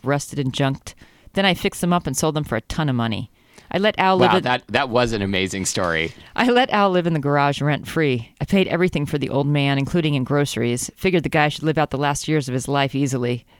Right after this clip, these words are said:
Speaker 1: For him, he felt like a king, being in an apartment with a working T V, heat, and air conditioning.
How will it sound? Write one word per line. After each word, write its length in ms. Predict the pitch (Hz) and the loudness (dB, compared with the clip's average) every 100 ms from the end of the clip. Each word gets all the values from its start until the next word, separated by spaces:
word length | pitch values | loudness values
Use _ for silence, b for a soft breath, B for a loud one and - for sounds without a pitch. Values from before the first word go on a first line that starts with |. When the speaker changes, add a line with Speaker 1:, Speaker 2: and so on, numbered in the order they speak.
| b | b
Speaker 1:
For 120 | 175 | 2
him, 280 | 190 214 208 | 4 4 4
he 80 | 185 | 2
felt 200 | 190 - | 2 -2
like 120 | 151 | -4
a 60 | |
king, 440 | 143 - 175 143 135 | -6 -2 0 2 0
being 160 | 147 | 0
in 80 | 143 | 0
an 60 | 139 | -2
apartment 400 | 131 160 143 131 | -2 -2 -2 -2
with 100 | 135 | -2
a 60 | |
working 300 | 135 139 147 | -2 -2 -2
T 180 | 139 147 | -4 -4
V, 300 | 127 143 135 | -2 -2 -2
heat, 280 | 135 175 160 | -2 -2 -2
and 140 | 143 135 | -4 -4
air 120 | 139 | -4
conditioning. 520 | 143 131 120 120 117 | -2 -4 -4 -6 -8